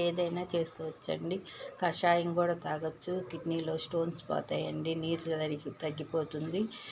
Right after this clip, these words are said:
ఇదివరకు శిల్పాచార్యులు ఉంటారు కదండి, శిల్పాలు చెక్కుతారు బొమ్మలు, అవి రాళ్ళ మీద ఈ ఆకు, ఆ, రసం పోసి, ఉమ్, చెక్కితే శిల్పాలు చాలా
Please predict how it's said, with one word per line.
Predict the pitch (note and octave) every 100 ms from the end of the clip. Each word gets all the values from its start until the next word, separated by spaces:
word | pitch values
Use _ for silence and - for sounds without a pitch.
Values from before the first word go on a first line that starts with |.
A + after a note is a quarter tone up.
| - - F#3+
ఇదివరకు | G#3 A3 G#3 G3 F#3 -
శిల్పాచార్యులు | G3 G#3 G3+ G3+ F3+ E3+ E3 E3
ఉంటారు | E3 E3 D#3+ E3
కదండి, | E3 E3+ E3+ E3+
శిల్పాలు | E3+ F3 F3+ F3
చెక్కుతారు | D#3+ - - D3+ D3+ E3+ E3+
బొమ్మలు, | E3+ F3 G3+ A3+ - - - - - - -
అవి | F3+ F3 E3+ E3
రాళ్ళ | E3+ G3 G3+
మీద | F#3+ E3+ D#3 D#3+ D#3+ - - - -
ఈ | F3 F3 F3+
ఆకు, | F#3 G3 F3+ E3+ F3 - - - - -
ఆ, | E3+ E3
రసం | E3 E3 G3+ F#3+ F3
పోసి, | F3 F3 G3+ A3+ A3+ - - - - - - - - - - E3+
ఉమ్, | E3 D#3+ D#3+ D3+ - - - - - - - F3+ - -
చెక్కితే | G3+ F#3 F#3+ A3+ A#3+ A3 -
శిల్పాలు | F#3 F#3+ G3+ F#3 G3 A#3+ G3+ E3+ - - - - - - -
చాలా | F3+ F#3